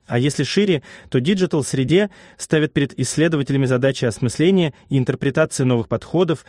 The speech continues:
к анализу принятия решений о покупке различными сегментами рынка.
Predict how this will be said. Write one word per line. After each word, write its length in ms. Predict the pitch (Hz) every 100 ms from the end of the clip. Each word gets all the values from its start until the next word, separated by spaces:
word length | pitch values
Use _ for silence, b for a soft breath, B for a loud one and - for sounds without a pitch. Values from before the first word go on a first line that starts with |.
| B
к 80 | -
анализу 400 | 123 123 117 113
принятия 380 | 127 139 156 127
решений 540 | 113 156 180 156 131 B
о 140 | - 117
покупке 480 | 117 143 - 117 -
различными 460 | 120 110 131 135
сегментами 480 | 127 113 120 120 123
рынка. 460 | 113 101 95 95